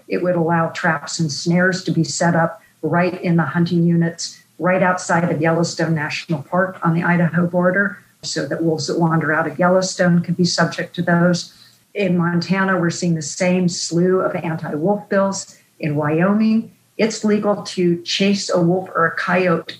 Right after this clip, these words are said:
on your snowmobile to exhaustion and then run them over. E-, every kind of barbaric practice you could think of <laughs> that you couldn't even dream of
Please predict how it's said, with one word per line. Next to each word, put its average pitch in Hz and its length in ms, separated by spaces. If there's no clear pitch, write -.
on 190 160
your 175 120
snowmobile 190 960
to 185 140
exhaustion 185 840
and 196 160
then 175 160
run 170 240
them 165 140
over. 175 340
E-, - 40
every 220 460
kind 233 200
of 180 140
barbaric 180 600
practice 185 600
you 175 140
could 170 260
think 330 280
of 170 220
<laughs> - 0
that 220 240
you 220 180
couldn't 240 260
even 190 320
dream 220 380
of - 240